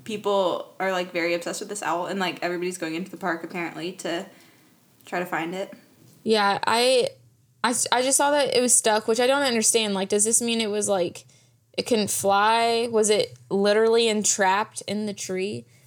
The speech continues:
Speaker 2: I don't know. We'll have to figure that out another day.
Speaker 1: <laughs> More research is <laughs> required.
Speaker 2: Well, okay, so I have a couple of topics, and I think we might should get in,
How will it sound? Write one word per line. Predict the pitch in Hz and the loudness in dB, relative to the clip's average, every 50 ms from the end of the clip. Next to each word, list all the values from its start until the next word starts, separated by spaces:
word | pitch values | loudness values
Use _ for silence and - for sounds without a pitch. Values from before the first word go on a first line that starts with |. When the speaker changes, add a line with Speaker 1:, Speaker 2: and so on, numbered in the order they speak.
| - _ | -16 _
Speaker 2:
I | - 220 | -4 -2
don't | 247 247 | -2 0
know. | 247 233 220 | 2 2 2
We'll | 214 220 | 2 2
have | 233 226 226 | 2 0 0
to | - 233 | 0 -2
figure | - 233 220 226 226 | -2 -2 0 0 0
that | 226 220 208 | 2 2 2
out | 196 190 196 | 4 2 2
another | 202 202 196 196 196 202 196 | 0 0 -2 0 0 0 0
day. | 196 185 180 185 202 254 | 0 0 0 0 2 2
Speaker 1:
<laughs> | 277 269 - 302 302 294 262 247 240 240 | 2 4 4 2 2 2 0 -2 -2 -4
More | 226 208 220 220 202 | -4 -2 0 2 2
research | 196 208 202 - 175 185 180 - - | 2 0 -2 -2 -4 -4 -6 -6 -6
is | - 220 202 - 269 262 - 269 277 277 | -6 -6 -2 0 0 2 2 2 0 -2
<laughs> | |
required. | 233 - 262 254 254 196 165 165 170 180 190 202 196 - - _ _ _ | -2 0 0 0 2 2 0 2 0 0 -2 -4 -6 -10 -16 _ _ _
Speaker 2:
Well, | - 285 294 294 285 226 233 | 2 4 4 6 4 4 2
okay, | 285 262 254 220 214 | 2 2 0 2 2
so | - - 233 214 208 - | 2 2 4 2 2 2
I | - 240 262 | 2 2 2
have | 285 311 330 339 | 2 2 2 2
a | 349 | 0
couple | - 320 285 277 294 294 | 0 -2 -2 0 0 0
of | 294 | 0
topics, | 294 254 202 196 190 - 190 190 196 - - - - - | 0 0 0 0 0 0 -2 -4 -2 -2 -4 -4 -4 -4
and | 202 202 202 196 196 190 190 190 196 | -4 -4 -4 -4 -4 -6 -6 -6 -4
I | 202 208 220 | -2 -2 -2
think | - 254 247 247 240 | -2 -4 -4 -4 -2
we | 240 233 220 | -2 -2 0
might | 214 202 196 190 - - - | 0 0 0 -2 -2 -6 -6
should | - 208 196 | -6 -4 -2
get | 196 202 196 | -2 -2 0
in, | 196 190 190 - | -2 -2 -4 -8